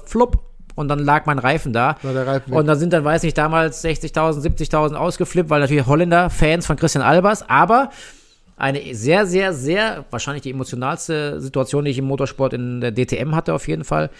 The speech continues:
Speaker 1: Ähm, faire, äh, äh, holländische Kulisse hat quasi Standing Ovation vom Weg, quasi wo das Auto stand, bis zurück in die Box geklatscht, stehenderweise, äh, aus Respekt dazu. Ich habe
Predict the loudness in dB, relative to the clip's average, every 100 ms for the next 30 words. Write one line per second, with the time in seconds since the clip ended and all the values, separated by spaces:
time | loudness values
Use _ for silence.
0 | -20 -20 -4 0 4 4 2 -4 2 2
1 | 4 4 2 0 -4 -4 -4 -6 -8 -8
2 | -6 -4 -2 -2 -4 -2 -2 -2 0 0
3 | -2 -12 -2 2 2 0 -6 -6 -6 -4
4 | -4 -8 -6 -8 -10 -12 -14 -16 -4 -2
5 | -2 -6 -12 -20 -20 -16 -8 0 2 2
6 | 0 -2 0 0 0 0 0 -2 -4 -4
7 | -8 -4 -6 -4 -6 -6 -6 -6 0 2
8 | 2 0 -4 0 0 2 2 4 2 2
9 | -2 -4 -14 -20 -12 -2 0 2 0 2
10 | 2 2 0 0 -2 0 2 4 4 4
11 | 2 2 2 0